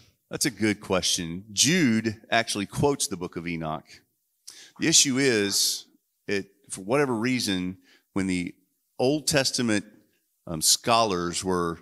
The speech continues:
compiling the old books of the Old Testament, they, they, um, had a kind of a three-tier test by which they discerned which books were supposed to be included in the canon. It's pro-, it's called the process of canonization. The word canon means rule or,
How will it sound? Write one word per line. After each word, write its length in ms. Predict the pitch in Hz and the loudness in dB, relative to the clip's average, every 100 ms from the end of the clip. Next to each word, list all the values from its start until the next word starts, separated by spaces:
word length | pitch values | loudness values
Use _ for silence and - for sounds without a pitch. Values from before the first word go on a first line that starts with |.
| _ _ _ | _ _ _
compiling 640 | - 95 - 123 120 113 104 | -6 -4 0 2 2 0 -2
the 140 | 98 | 0
old 160 | 101 101 | 0 -2
books 260 | 113 - | -2 -2
of 80 | 110 | -2
the 140 | 101 | -2
Old 240 | 98 95 92 | 0 -2 -4
Testament, 520 | - 101 - 85 80 - | -4 -2 -2 -4 -10 -8
they, 200 | 95 92 - _ _ _ _ _ _ _ _ | -8 -8 -12 _ _ _ _ _ _ _ _
they, 260 | 110 104 107 - - | 0 2 0 -6 -10
um, 260 | - 98 90 | -2 -2 0
had 160 | 113 | 0
a 40 | 107 | -2
kind 160 | 131 110 | -2 -2
of 80 | |
a 40 | 98 | -2
three-tier 640 | - 131 139 135 139 120 | -2 0 0 0 -2 -2
test 640 | - - 117 101 - - | 0 2 2 2 2 -2
by 140 | - 107 | -2 0
which 320 | 104 104 - | 0 -2 0
they 240 | 101 95 | 2 0
discerned 680 | 92 92 - 120 110 101 92 | 0 2 4 4 2 0 0
which 240 | 107 - | -2 -2
books 460 | - 107 - - - - | -2 -2 0 -4 -4 -8
were 80 | 98 | -6
supposed 300 | - 110 - | -2 -2 -2
to 40 | |
be 80 | 101 | -4
included 480 | 90 - 101 92 87 | -6 -6 -4 -4 -4
in 140 | 87 | -4
the 80 | 85 | -6
canon. 320 | - 95 85 | -6 -4 -4
It's 100 | 76 | -8
pro-, 140 | - 90 | -8 -6
it's 120 | - | -2
called 180 | 131 107 | -2 -2
the 60 | |
process 460 | - 117 113 107 98 | -4 -2 -2 -4 -6
of 140 | 85 | -8
canonization. 840 | - 104 98 92 80 87 82 78 76 _ - - | -6 -4 -4 -6 -6 -6 -6 -8 -10 _ -20 -10
The 60 | 104 | -2
word 200 | 120 - | -2 -2
canon 460 | - 139 127 107 | -2 0 2 2
means 440 | 107 104 101 92 90 | 2 2 0 -2 -2
rule 240 | 107 110 | 0 2
or, 140 | 104 | 0